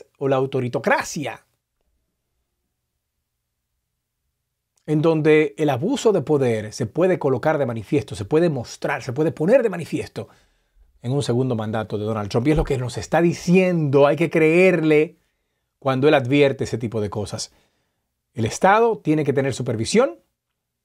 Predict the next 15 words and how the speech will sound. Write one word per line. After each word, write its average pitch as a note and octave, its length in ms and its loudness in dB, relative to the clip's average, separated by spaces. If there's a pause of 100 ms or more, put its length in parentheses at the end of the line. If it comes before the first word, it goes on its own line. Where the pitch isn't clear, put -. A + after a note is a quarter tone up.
(640)
porque D3 340 2
los D#3 180 2
que - 100 -4
están A#3+ 320 0
ahí A3+ 420 4
están G3 300 0
siendo G3 340 2
pagados F3 400 0
por D3+ 220 2
nosotros G3 600 0
para C#3+ 220 2
que C#3+ 100 -2
trabajen F3 460 0
para D#3 160 2
nosotros, F#3 460 0